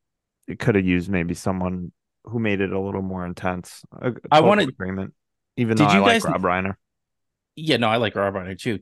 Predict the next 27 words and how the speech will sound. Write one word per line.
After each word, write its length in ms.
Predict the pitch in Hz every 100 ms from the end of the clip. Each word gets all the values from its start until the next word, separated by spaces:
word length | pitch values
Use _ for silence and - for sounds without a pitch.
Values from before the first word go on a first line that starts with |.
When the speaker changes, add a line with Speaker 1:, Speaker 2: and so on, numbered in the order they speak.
| -
Speaker 2:
Did, 180 | 117 113
did 140 | 135
you 80 | 160
guys 220 | 190 170
notice 600 | 120 117 120 123 - - _ -
it? 240 | 107 -
We, 180 | 110 - _ _ _ _
the 100 | -
scene 720 | 110 - 123 123 123 120 120 - _ _ _ _ _ _ -
where 800 | 104 107 107 101 101 101 101 -
I, 100 | 82 -
I 120 | 117
think 260 | - 151
it 100 | 143
was, 400 | - 113 110 104 -
what's 200 | 101 -
his 140 | 98
name? 320 | 92 95 101 _ _ - - -
Uh, 280 | 104 104 104
when 220 | 110 107
Downey 480 | 110 104 110 117 117
is 240 | 123 104
testifying 720 | - 104 - 113 117 110 110
and 60 | 98
it's 120 | 92
raining 400 | 98 101 104 110
outside, 580 | 113 113 117 117 117